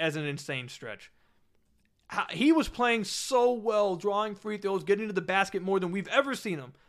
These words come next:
Finishing at the basket better than we've ever seen him over these fifteen games. He just couldn't hit threes. He shot forty percent from the field while shooting twenty percent from,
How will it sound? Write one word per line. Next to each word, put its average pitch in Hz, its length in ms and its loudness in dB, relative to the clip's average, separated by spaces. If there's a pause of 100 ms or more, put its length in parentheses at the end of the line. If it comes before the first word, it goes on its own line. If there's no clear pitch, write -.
(220)
Finishing 254 340 0
at 240 80 0
the 220 80 -4
basket 214 400 2
better 269 180 10
than 233 140 0
we've 220 120 0
ever 233 160 2
seen 214 240 -4
him 165 120 -2
over 175 120 -2
these 170 160 -8
fifteen 185 320 -4
games. 170 200 -4
He 202 40 -8
just 202 240 -4
couldn't 233 240 -6
hit 202 200 -4
threes. 147 260 -2 (320)
He 240 80 -4
shot 277 280 4
forty 277 200 2
percent 233 320 -2
from 226 100 -6
the 202 60 -2
field 202 320 2
while 185 140 0
shooting 185 260 -4
twenty 185 240 -6
percent 160 320 -10
from, 143 200 -14